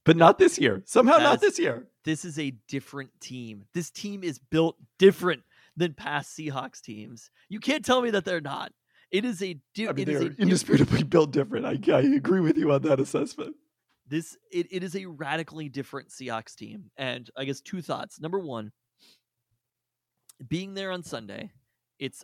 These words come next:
Speaker 2: October thirtieth. It's raining. You're playing the Giants. The game that I kept thinking of, right? We've had a lot of games against the Giants, but the one that I kept thinking of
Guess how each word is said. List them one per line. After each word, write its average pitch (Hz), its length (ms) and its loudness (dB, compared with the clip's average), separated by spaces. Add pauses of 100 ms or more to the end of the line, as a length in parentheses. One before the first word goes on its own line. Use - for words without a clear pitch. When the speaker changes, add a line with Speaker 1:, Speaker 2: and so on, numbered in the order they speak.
Speaker 2:
October 160 480 -8
thirtieth. 107 500 -10 (480)
It's 123 160 -10
raining. 156 580 -8 (180)
You're 139 120 -14
playing 214 440 -8
the 208 80 -8
Giants. 131 680 -12 (180)
The 175 80 0
game 202 300 -4
that 226 100 -4
I 185 60 -4
kept 185 220 -8
thinking 143 380 -10
of, 107 240 -8 (200)
right? 156 240 -4 (200)
We've 392 140 -8
had 415 120 -4
a 240 40 -6
lot 151 220 -2
of 147 60 -4
games 135 260 -8
against 139 220 -10
the 143 60 -16
Giants, 139 400 -10
but - 100 -18
the 175 80 -6
one 208 180 -6
that 220 80 -4
I 202 60 -4
kept 175 220 -4
thinking 143 280 -6
of 113 200 -8